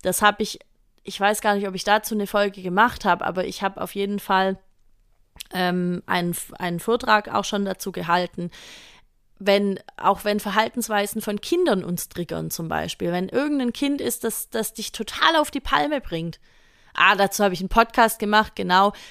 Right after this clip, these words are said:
kannst du dir anhören, ähm, bei Katrin Hohmann, Kindheit erleben. Ich verlinke dir die Folge hier nochmal drunter.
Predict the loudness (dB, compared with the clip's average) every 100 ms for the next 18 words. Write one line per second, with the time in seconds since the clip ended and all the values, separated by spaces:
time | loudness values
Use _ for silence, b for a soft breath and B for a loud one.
0 | B 0 0 -2 -2 -2 2 2 2 0
1 | 0 2 0 -4 -6 -4 -4 -4 -6 -6
2 | -6 -4 -2 0 0 -2 -2 -4 -2 -2
3 | -2 -2 -2 -4 -8 -8 -6 -4 -4 -4
4 | -4 -6 -4 -2 -2 -2 -6 -6 -8 -6
5 | -6 -2 0 0